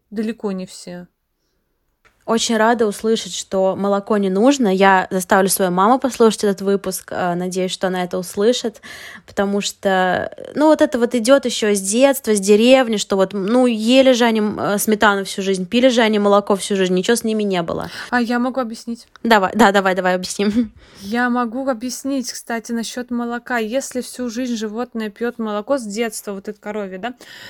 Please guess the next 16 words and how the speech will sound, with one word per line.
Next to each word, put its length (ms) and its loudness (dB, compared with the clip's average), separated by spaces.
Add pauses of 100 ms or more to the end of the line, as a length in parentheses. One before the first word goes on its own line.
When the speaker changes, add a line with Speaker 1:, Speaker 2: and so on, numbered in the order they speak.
(180)
Speaker 1:
то 460 0
ферменты, 600 -6
вот 160 -8
эта 160 -12
лак-, 260 -8
м, 460 -14
лактоза, 600 -6 (720)
а, 140 -2
ферменты, 420 -2
которые 240 -6
расщепляют 600 -4
лактозу, 600 -8 (440)
а, 320 -6
они 520 -4
могут 380 -4
сохраняться. 1080 -6